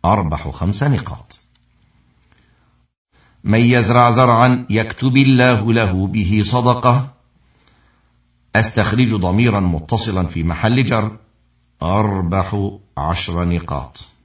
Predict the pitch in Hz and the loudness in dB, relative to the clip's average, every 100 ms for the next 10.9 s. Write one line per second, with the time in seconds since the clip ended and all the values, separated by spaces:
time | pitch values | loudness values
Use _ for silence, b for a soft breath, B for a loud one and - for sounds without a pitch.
0 | _ _ _ _ b b b b b b | _ _ _ _ b b b b b b
1 | b - 120 110 117 120 107 120 127 - | b 2 4 4 4 4 2 -2 -4 2
2 | 123 123 123 123 - 110 123 120 123 127 | 4 4 0 -2 -2 2 4 6 6 2
3 | 123 _ _ _ _ _ _ _ _ _ | -4 _ _ _ _ _ _ _ _ _
4 | _ _ 117 120 117 117 117 113 120 123 | _ _ 0 2 4 6 6 4 2 0
5 | 120 131 120 123 117 127 123 120 120 110 | 0 0 2 2 0 2 2 4 4 4
6 | 117 123 120 123 120 120 120 120 123 123 | 4 2 0 2 4 6 4 4 4 2
7 | 120 123 120 120 123 127 120 107 110 110 | 0 0 0 0 2 2 2 0 2 2
8 | 104 104 _ _ _ _ _ _ _ _ | 0 -6 _ _ _ _ _ _ _ _
9 | _ _ _ _ - 101 98 - 131 127 | _ _ _ _ -8 -8 -6 -4 -2 0
10 | 85 76 69 82 110 73 73 71 | 0 -2 -2 -4 -4 -4 -6 -10